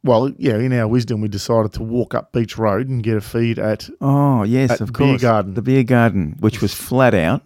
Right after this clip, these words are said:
Speaker 2: of
Speaker 1: Oh,
Speaker 2: course.
Speaker 1: yeah, it was. It was busy, yeah.
Speaker 2: Um,
Speaker 1: Beer Garden was busy.
Speaker 2: You'll,
Speaker 1: And
Speaker 2: you'll be,
Speaker 1: I think
Speaker 2: you'll be
Speaker 1: I
Speaker 2: able to, you'll be able to <laughs> see the, the walk once I put it up, uh, on YouTube. But, um, one thing that I noticed, and, and, and you were the one that pointed out to me,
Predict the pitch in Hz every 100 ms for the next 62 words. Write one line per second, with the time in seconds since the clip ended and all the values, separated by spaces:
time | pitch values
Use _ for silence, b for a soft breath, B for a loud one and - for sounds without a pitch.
0 | - 123 107 95 139 - - 135 123 110
1 | 117 104 101 92 120 113 98 98 104 92
2 | 92 92 113 110 104 98 95 107 127 -
3 | 120 117 160 139 160 - 180 131 160 202
4 | 170 143 123 113 110 143 143 131 - 208
5 | 190 120 107 - 104 120 131 123 120 -
6 | 113 127 98 113 127 - B B B B
7 | 92 - 101 104 113 - 107 101 98 95
8 | 92 - - - 87 120 117 131 135 110
9 | 98 98 104 104 92 90 - 101 98 101
10 | 101 143 123 104 95 - 107 90 101 -
11 | 92